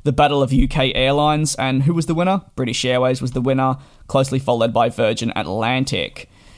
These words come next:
Um, we've done U S Airlines, JetBlue. We've also done the best flight simulator, uh, screenshot, if you will. So yeah, it's just a really, really fun interactive server that I think a lot of people have been enjoying of late listening to.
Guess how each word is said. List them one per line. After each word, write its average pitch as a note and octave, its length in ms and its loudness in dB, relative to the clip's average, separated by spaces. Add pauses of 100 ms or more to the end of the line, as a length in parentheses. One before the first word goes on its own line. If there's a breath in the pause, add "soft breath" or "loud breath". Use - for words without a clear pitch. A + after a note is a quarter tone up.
(640 soft breath)
Um, C3+ 800 4
we've C3 180 0
done C3+ 240 2
U C3 300 2
S C3+ 180 2
Airlines, C3+ 540 4
JetBlue. C3+ 760 0
We've C3 120 0
also D3 260 2
done C3+ 260 4
the B2+ 80 2
best C3+ 320 0
flight B2+ 320 0
simulator, B2 840 0 (100)
uh, A2 140 0
screenshot, C#3+ 580 -2
if - 100 -8
you A2+ 120 -6
will. F#2+ 240 -2
So E3 140 -2
yeah, F3+ 120 0
it's - 80 -2
just G#3 140 -6
a G3 40 0
really, F3 220 0
really D3+ 240 2
fun C#3 320 0
interactive C3 560 -2
server B2 300 0
that A#2+ 100 0
I B2 60 0
think C3 160 -2
a A#2 40 0
lot A2+ 160 0
of A#2 60 -2
people B2 280 -4
have G#2+ 260 -2
been G#2 240 -4
enjoying G2+ 680 -4
of F2+ 300 -4
late G2+ 560 -4
listening B2 520 -2
to. D2+ 360 -6